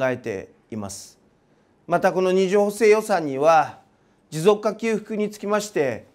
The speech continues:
非常に疑惑が広がっています。経産省が事務委託をしたサービスデザイン推進協議会、ここになんと七百六十九億円ものお金が投じられ、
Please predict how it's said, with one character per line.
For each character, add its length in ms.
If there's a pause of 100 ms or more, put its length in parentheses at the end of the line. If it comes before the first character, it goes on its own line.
(300)
非 220
常 340
に 380 (180)
疑 220
惑 280
が 320
広 240
が 120
っ 100
て 80
い 60
ま 160
す。 320 (240)
経 160
産 240
省 240
が 400 (460)
事 160
務 160
委 100
託 300
を 100
し 140
た 340 (340)
サ 240
ー 60
ビ 120
ス 120
デ 80
ザ 160
イ 40
ン 40
推 280
進 300
協 220
議 120
会、 300 (680)
こ 120
こ 120
に 120
な 140
ん 80
と 100
七 260
百 200
六 240
十 200
九 240
億 260
円 160
も 100
の 300 (180)
お 80
金 240
が 100
投 200
じ 100
ら 140
れ、 320